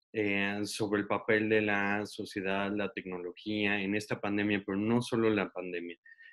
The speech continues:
Y es, este, todas las distintas crisis que estamos enfrentando en la actualidad, ¿no? Nos, la pandemia ahora sí que, pues, lo que está saliendo ahorita, ¿no? Pero la normalidad ya era una,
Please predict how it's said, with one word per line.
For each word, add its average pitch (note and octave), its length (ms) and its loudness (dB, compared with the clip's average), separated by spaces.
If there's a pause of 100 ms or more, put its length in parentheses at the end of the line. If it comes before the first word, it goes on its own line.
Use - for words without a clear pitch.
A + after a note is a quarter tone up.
(140)
Y A#2+ 320 8
es, - 340 0
este, A2 880 4
todas B2 220 4
las A2 160 6
distintas B2 500 2
crisis A#2+ 360 0
que G#2 100 -2
estamos G#2 440 -2
enfrentando F#2 840 0
en F2+ 140 -6
la D#2+ 80 -2
actualidad, D#2+ 640 -4
¿no? F#2 160 -4
Nos, G2 320 -2 (320)
la G2 180 -2
pandemia G#2+ 420 6
ahora G#2+ 180 6
sí G#2+ 160 -6
que, G2+ 100 -2
pues, F#2+ 180 -8
lo F#2 220 -2
que F#2 180 -2
está G2 280 -4
saliendo G2 420 -2
ahorita, F2 420 -2
¿no? G#2 280 -2
Pero E2+ 280 -4 (120)
la F2+ 100 -6
normalidad F#2 720 -2
ya G#2+ 200 2
era C#3+ 300 0
una, G2 380 0